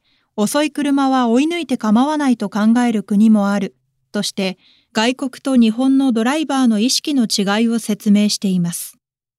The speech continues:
物流業界で人手不足が深刻化する今年二千二十四年は、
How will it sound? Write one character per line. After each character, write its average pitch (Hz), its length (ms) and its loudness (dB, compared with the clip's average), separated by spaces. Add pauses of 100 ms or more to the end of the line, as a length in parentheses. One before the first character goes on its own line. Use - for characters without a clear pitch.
(640)
物 214 240 -2
流 302 220 0
業 311 200 -2
界 247 240 -2
で 190 160 -2
人 240 220 -2
手 277 100 0
不 277 100 -4
足 247 300 -2
が 185 140 0
深 220 260 2
刻 220 240 -4
化 220 140 -6
す - 180 -6
る 202 200 -4 (180)
今 196 140 -6
年 240 300 2
二 185 140 4
千 294 260 0
二 269 140 4
十 247 180 0
四 196 140 0
年 190 240 0
は、 190 200 -2